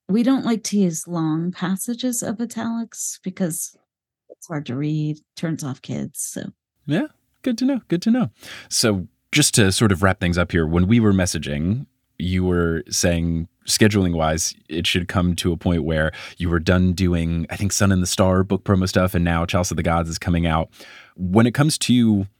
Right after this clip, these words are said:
Speaker 2: the promotion aspect of these books, are you on the book tour? What kind of stuff are you doing when it gets to a point where the book is done, now the book is coming out?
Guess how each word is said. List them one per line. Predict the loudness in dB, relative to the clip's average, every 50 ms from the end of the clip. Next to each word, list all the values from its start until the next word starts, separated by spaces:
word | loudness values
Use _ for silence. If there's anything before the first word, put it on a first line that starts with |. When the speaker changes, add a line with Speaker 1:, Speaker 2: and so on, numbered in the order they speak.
| _ _ -6
Speaker 2:
the | 0 2 2 2 0
promotion | 0 0 2 2 2 2 2 0 0 0 0 0 -2 -2
aspect | -2 -2 -2 -2 -2 -2 -4 -4 -4 -8 -4
of | -2 -2 -2 -2 -2
these | -4 -4 -4 -2
books, | -2 -2 -2 -2 -2 -4 -4 -4 -4 -6 -12 -20 -20 -20 _ _ _ 0
are | 2 2 2
you | 2 2 2 4 4 4 4
on | 4 4 4 4 4
the | 2
book | 0 0 -2 -4 -4
tour? | -4 -2 0 0 2 2 2 2 2 2 2 2 2
What | 2 2 2 2 2 2
kind | 0 0
of | 0 2
stuff | 2 2 4 4
are | 4
you | 6 6 4 4 4
doing | 4 2 2 2 2 0 0 0
when | 0 0 0 0 0 -2 -2 -4 -6 -6 -4
it | -2 0 0
gets | 0 -2 -2 -2
to | -2 -2
a | -2
point | 0 0 -2 0 0
where | -2 -2
the | -2 -2 -2
book | -4 -2 -2
is | -2 -2 -2
done, | -2 -2 -2 -2 -2
now | 0 0
the | 0 -2 -4
book | -6 -6 -6
is | -4 -4
coming | -2 -2 -2 -2 -2
out? | -2 -4 -6